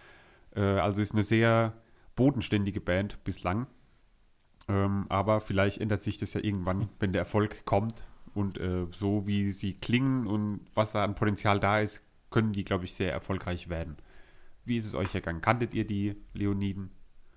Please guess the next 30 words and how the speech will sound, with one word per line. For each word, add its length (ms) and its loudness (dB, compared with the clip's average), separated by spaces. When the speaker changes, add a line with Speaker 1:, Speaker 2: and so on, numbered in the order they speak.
Speaker 2:
Ja, 180 2
ich 180 -6
kannte 460 0
vom 180 -2
Namen 300 2
her 140 0
auf 120 -4
jeden 200 0
Fall. 240 2
Also 200 -2
sind 140 -2
mir 100 0
auch 80 -2
schon 180 -4
in 60 -6
dem 140 -2
einen 260 0
oder 140 0
anderen 340 0
Festival-Line-Up, 760 0
was 120 0
ich 60 -10
mir 60 -2
so 100 0
angeschaut 400 -2
habe, 160 0
über 180 2
den 140 -2
Weg 160 4
gelaufen. 500 2